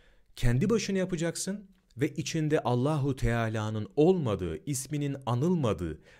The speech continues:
ve sadece kendisinden olduğu bilinmeyen her şey batıldır. Bunun içine hangisini katarsanız katın. Ben size desem ki şu nedir? Bir fare, yani mouse deniyor değil mi bilgisayarın?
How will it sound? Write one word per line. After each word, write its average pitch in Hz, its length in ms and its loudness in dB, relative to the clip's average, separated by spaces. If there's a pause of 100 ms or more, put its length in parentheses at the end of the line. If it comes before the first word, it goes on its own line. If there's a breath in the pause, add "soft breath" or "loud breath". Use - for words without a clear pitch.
ve 104 80 2
sadece 180 560 2
kendisinden 151 920 2
olduğu 131 540 2
bilinmeyen 120 520 0
her 117 300 0
şey 151 420 -2
batıldır. 90 720 -6 (960 loud breath)
Bunun 131 580 -2
içine 170 520 -2
hangisini 165 680 -2
katarsanız 131 680 -2
katın. 87 320 -8 (400 soft breath)
Ben 175 200 2
size 175 260 2
desem 156 400 0
ki 85 240 -8
şu 175 300 -4
nedir? 131 360 0 (340 loud breath)
Bir 135 260 -2 (200 soft breath)
fare, 117 520 -2 (120)
yani 78 220 -6
mouse 104 440 -2
deniyor 78 340 -4
değil 180 120 -2
mi 123 160 -4
bilgisayarın? 87 580 -6